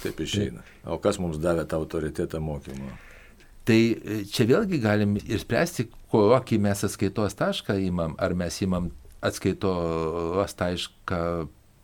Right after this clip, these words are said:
Speaker 2: religinį, ar mes imam, e, ten psichologijos mokslo, ar imam filosofijos mokslo, ar kažko, bet aš siūlau derinti šitos dalykus.
Speaker 1: Mhm.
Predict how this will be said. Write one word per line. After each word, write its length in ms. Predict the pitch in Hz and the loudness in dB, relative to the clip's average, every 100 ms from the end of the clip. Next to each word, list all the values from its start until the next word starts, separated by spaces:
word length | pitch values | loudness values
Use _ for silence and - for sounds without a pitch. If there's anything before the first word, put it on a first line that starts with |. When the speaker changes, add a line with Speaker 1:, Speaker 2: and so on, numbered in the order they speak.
| - - _ _ _ - | -20 -20 _ _ _ 0
Speaker 2:
religinį, 680 | 95 95 101 101 107 120 127 - - | 4 4 4 2 0 0 -4 -10 -4
ar 140 | 92 | 0
mes 260 | 90 90 - | 2 0 2
imam, 360 | 95 90 87 87 | 2 2 2 0
e, 400 | 85 85 85 80 - | 0 0 -2 -4 -6
ten 140 | - 85 | -2 -2
psichologijos 680 | - - 101 113 113 104 - | -2 0 2 2 2 -2 0
mokslo, 580 | 107 104 - 104 104 101 - - | -2 -2 -2 0 0 0 -8 -2
ar 180 | 90 92 | 2 4
imam 220 | 95 87 | 4 2
filosofijos 800 | - 98 95 - 127 120 104 - | 2 2 2 4 2 2 -2 0
mokslo, 720 | 107 107 104 - 104 98 - - | 2 2 0 -2 0 0 -2 -2
ar 160 | 95 90 | -4 -2
kažko, 420 | 92 - 104 101 | -4 -2 0 2
bet 220 | 98 104 | 0 0
aš 160 | 98 - | -2 2
siūlau 260 | 104 98 | 4 4
derinti 460 | 87 117 110 78 76 | 4 0 0 -4 -8
šitos 260 | - 71 | -10 -10
dalykus. 400 | 69 69 80 71 | -8 -8 -6 -6
Speaker 1:
Mhm. 100 | - | -8